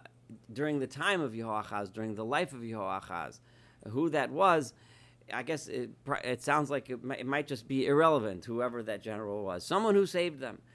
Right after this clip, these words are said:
And from the context, it makes sense because, you know, they, they, it's not because they were righteous or good people, but God felt that it was worthwhile to save them because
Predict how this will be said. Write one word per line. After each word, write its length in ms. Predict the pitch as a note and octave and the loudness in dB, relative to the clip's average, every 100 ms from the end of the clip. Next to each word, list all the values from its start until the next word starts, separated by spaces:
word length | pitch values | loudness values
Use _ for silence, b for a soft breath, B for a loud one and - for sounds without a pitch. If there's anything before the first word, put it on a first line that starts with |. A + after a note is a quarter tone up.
| b b b - - - | b b b -18 -6 2
And 380 | D#3+ D#3+ B2+ | 4 4 0
from 180 | - E3 | 2 2
the 80 | D#3 | 2
context, 520 | - G#3 G#3+ F#3 C#3+ | 2 2 2 0 0
it 80 | D#3+ | -2
makes 220 | E3 E3 | 0 0
sense 240 | F#3 F#3 C3+ | 2 2 0
because, 380 | D3 D#3 D3 | -4 -2 -4
you 80 | C3+ | -2
know, 180 | D3 D3 | 0 -2
they, 260 | C3 D3 D3+ C3+ | 0 0 0 2
they, 180 | D3 D3 C3+ - | 2 2 0 -8
it's 160 | C#3 - | -12 -2
not 180 | F3+ F3+ | 0 0
because 240 | D#3 D#3 | -2 -2
they 80 | D3+ | 2
were 140 | C#3+ | 2
righteous 440 | A#2+ C#3 C#3+ C#3+ C#3 | 4 4 2 -2 -2
or 60 | |
good 220 | A#2+ B2+ | 2 0
people, 340 | F#2+ A2+ F#3+ A3 | 0 -4 -2 -2
but 280 | C#3+ C#3 - B B B | -2 -6 -6 B B B
God 240 | C3+ C#3+ | -2 -2
felt 400 | B2+ G#3 F#3+ D3+ - b b - | 2 6 6 4 -4 b b -8
that 280 | D3+ D#3 - - - - - | 0 0 -2 -10 -20 -20 -4
it 80 | C#3 | 2
was 200 | C#3+ C3 | 4 4
worthwhile 500 | C#3 D#3 C3 C3+ C3 | 4 4 4 4 4
to 140 | B2 A2+ | 2 -6
save 320 | - B2 B2+ | -4 -2 -2
them 280 | A#2 A2+ G#2+ b b b | -2 -2 -4 b b b
because 680 | - A#2 - F3+ D#3 C3 A2+ | -4 -4 2 4 4 2 -4